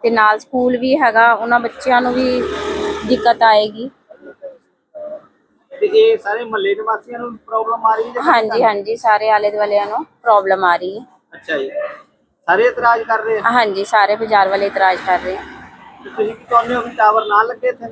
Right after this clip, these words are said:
Speaker 1: ਹਾਂ, ਤੁਹਾਨੂੰ ਵੀ ਪਤਾ ਹੈ ਕਿ ਟਾਵਰ ਲੱਗਣ ਨਾਲ ਕਿੰਨੇ ਨੁਕਸਾਨ ਹੈਗੇ ਆ ਤੇ ਮੈਂ ਵੀ ਇਹ ਚਾਹੁੰਦੀ ਹਾਂ ਕਿ ਟਾਵਰ ਨਾ ਲੱਗੇ।
Speaker 2: ਪ੍ਰਸ਼ਾਸਨ ਤੋਂ ਕੀ ਮੰਗ ਕਰਦੇ ਹੋ?
Speaker 1: ਪ੍ਰਸ਼ਾਸਨ ਤੋਂ ਅਸੀਂ ਇਹੀ ਮੰਗ ਕਰਦੇ ਹਾਂ ਕਿ ਟਾਵਰ ਨੂੰ ਨਾ ਲਗਾਉਣ ਦਿੱਤਾ ਜਾਵੇ।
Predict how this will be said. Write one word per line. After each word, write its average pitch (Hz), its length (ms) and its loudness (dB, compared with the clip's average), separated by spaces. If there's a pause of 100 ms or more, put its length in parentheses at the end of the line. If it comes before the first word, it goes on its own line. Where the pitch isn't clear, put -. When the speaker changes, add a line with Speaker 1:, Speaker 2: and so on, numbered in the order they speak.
(400)
Speaker 1:
ਹਾਂ, 196 340 2
ਤੁਹਾਨੂੰ 240 360 0
ਵੀ 269 100 -4
ਪਤਾ 269 240 -2
ਹੈ 285 40 2
ਕਿ 285 120 -2
ਟਾਵਰ 220 340 2
ਲੱਗਣ 220 260 -2
ਨਾਲ 226 120 2
ਕਿੰਨੇ 247 300 -4
ਨੁਕਸਾਨ 202 480 0
ਹੈਗੇ 190 360 -4
ਆ - 40 -10 (460)
ਤੇ 240 100 -2
ਮੈਂ 233 140 4
ਵੀ 277 140 2
ਇਹ 269 140 6
ਚਾਹੁੰਦੀ 262 360 0
ਹਾਂ 269 60 -2
ਕਿ 285 120 0
ਟਾਵਰ 233 360 4
ਨਾ 214 200 4
ਲੱਗੇ। 170 300 -6
Speaker 2:
ਪ੍ਰਸ਼ਾਸਨ 226 640 -4
ਤੋਂ 262 100 -2
ਕੀ 247 220 -8
ਮੰਗ 220 240 2
ਕਰਦੇ - 320 -2
ਹੋ? - 40 -6 (640)
Speaker 1:
ਪ੍ਰਸ਼ਾਸਨ 240 500 0
ਤੋਂ 269 100 0
ਅਸੀਂ 285 160 -2
ਇਹੀ 277 120 2
ਮੰਗ 247 280 2
ਕਰਦੇ 226 340 2
ਹਾਂ 240 80 2
ਕਿ 247 200 2
ਟਾਵਰ 220 440 2
ਨੂੰ 240 280 -6 (400)
ਨਾ 254 160 4
ਲਗਾਉਣ 233 360 2
ਦਿੱਤਾ 196 280 -2
ਜਾਵੇ। 170 260 -8